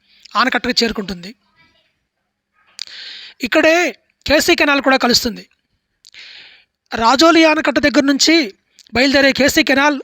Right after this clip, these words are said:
అరవై ఏడు కిలోమీటర్లు ప్రవహించి ఆదినిమ్మాయిపల్లి ఆనకట్ట దగ్గర చేరుకుంటుంది. ఆదినిమ్మాయిపల్లి దగ్గర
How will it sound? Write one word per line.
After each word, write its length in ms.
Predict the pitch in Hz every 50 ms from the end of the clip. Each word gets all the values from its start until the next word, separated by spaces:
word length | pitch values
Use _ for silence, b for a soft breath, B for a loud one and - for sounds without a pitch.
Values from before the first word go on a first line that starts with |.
| - -
అరవై 220 | 233 247 262 269
ఏడు 160 | 254 254 247
కిలోమీటర్లు 480 | - - 262 294 311 320 330 285 285 269
ప్రవహించి 580 | - 247 247 262 240 269 285 - 294 349 359 247 - B B B B B B B
ఆదినిమ్మాయిపల్లి 840 | 214 220 240 277 269 269 254 262 262 247 247 247 233 233 240 311 - B B B B -
ఆనకట్ట 320 | 214 233 240 233 220 202
దగ్గర 280 | 214 208 214 196 233 220 - -
చేరుకుంటుంది. 600 | 214 190 190 - 190 170 196 180 175 185 208 - _ _ _ _ _ _ _ _ _ _ _ _ _ _ _ _ _ _ _ _ - B B B B B B B B B B B B B _ _ _ _ _ _ _ _ _ _ _ _ _ _ _ _ _ _ _ _ _ _ _ _ _ _ _ _ _ _ _ _ _ _ _ _ _ _ - -
ఆదినిమ్మాయిపల్లి 1000 | 226 240 254 - 320 349 370 349 339 349 349 349 339 - 339 320 311 311 302 294
దగ్గర 380 | 233 302 302 294 311 359 370